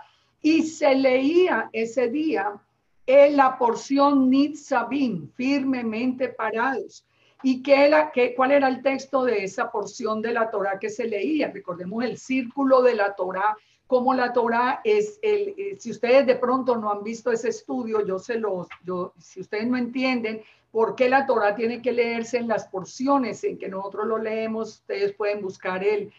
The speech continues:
el, el estudio en mi muro, el estudio que se llama Yeshua y el estudio de la Torá. Ahora, ese día se estaba leyendo Deuteronomio veintinueve, veintidós.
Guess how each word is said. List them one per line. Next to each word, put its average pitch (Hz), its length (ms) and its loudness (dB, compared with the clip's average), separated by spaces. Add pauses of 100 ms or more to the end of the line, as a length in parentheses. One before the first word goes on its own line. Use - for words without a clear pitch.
(280)
el, 214 540 -2
el 202 300 0
estudio 190 800 -4 (180)
en 202 340 -6
mi 202 120 -6
muro, 240 540 2
el 196 100 -2
estudio 208 440 -4
que 240 100 -4
se 214 180 -4
llama 214 320 0
Yeshua 220 800 -4
y 202 120 -8
el 202 140 0
estudio 202 460 -4
de 208 140 0
la 185 160 -4
Torá. 202 400 -2 (440)
Ahora, 254 480 6 (280)
ese 285 420 2
día 330 380 6
se - 140 -4
estaba 220 380 0
leyendo 233 560 2
Deuteronomio 226 960 -2
veintinueve, 196 880 -2
veintidós. 233 720 -4